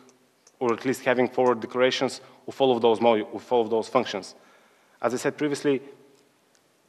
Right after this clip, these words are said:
each source file has the forward declarations of only whatever is necessary for it to work. And if you reference only a tiny bit of some other module, you're gonna forward declare only that tiny bit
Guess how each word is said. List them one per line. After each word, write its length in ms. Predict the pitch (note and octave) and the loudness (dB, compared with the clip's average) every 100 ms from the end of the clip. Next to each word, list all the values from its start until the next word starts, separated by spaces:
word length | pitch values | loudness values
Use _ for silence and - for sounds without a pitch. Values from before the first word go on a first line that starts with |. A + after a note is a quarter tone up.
| _ _ _ _ | _ _ _ _
each 200 | D3 F3 - | -6 -4 0
source 240 | E3+ - | -2 0
file 520 | - A#2+ A2+ - - - | 2 4 4 0 -10 0
has 160 | D3 D#3 | 2 2
the 80 | D3 | 2
forward 300 | - C#3+ D3 | 2 4 2
declarations 840 | - C3 C3 C3+ - B2 - - | 2 4 4 4 0 -2 -4 -8
of 140 | A#2 - - | -10 -8 4
only 240 | C#3 E3 | 4 6
whatever 400 | E3 D3+ C#3 C#3 | 4 6 6 6
is 360 | C3+ B2 - - - _ _ - | 2 -4 -8 -12 -18 _ _ 0
necessary 760 | B2 A2+ - B2 A#2 A#2 A2+ - - _ - | 0 0 0 2 2 0 -4 -12 -20 _ -10
for 180 | A#2+ | -2
it 160 | A#2 A#2 | -2 -2
to 60 | A2 | 0
work. 420 | G#2+ F2+ - - _ _ - | 0 0 -8 -20 _ _ -2
And 120 | B2 | 0
if 160 | - | 2
you 160 | E3 D3 | 0 0
reference 540 | C3 C#3 C#3 C#3+ B2 - | 4 4 6 2 2 4
only 200 | C3+ B2 | 4 4
a 20 | |
tiny 320 | - C3+ D#3+ | 2 2 4
bit 260 | D3+ D#3+ - | 2 -2 -4
of 220 | - - - | -10 -10 -16
some 220 | - C#3 C3+ | -4 -2 0
other 200 | C#3 D3+ | 2 4
module, 440 | C#3+ C#3 C#3 C3+ - - _ - | 4 2 0 -2 -6 -20 _ -2
you're 140 | B2 | 0
gonna 520 | C3+ C#3 C3+ B2+ A2+ - - | 2 4 4 2 -2 -6 -4
forward 240 | C#3+ C#3 C3+ | 4 4 4
declare 340 | C3+ C#3 B2+ - - - | 4 4 4 0 -4 4
only 220 | C#3+ C#3+ | 4 6
that 260 | C3+ A#2 | 6 6
tiny 200 | B2+ A#2+ | 4 2
bit 340 | G#2+ A#2+ - | 0 -2 -6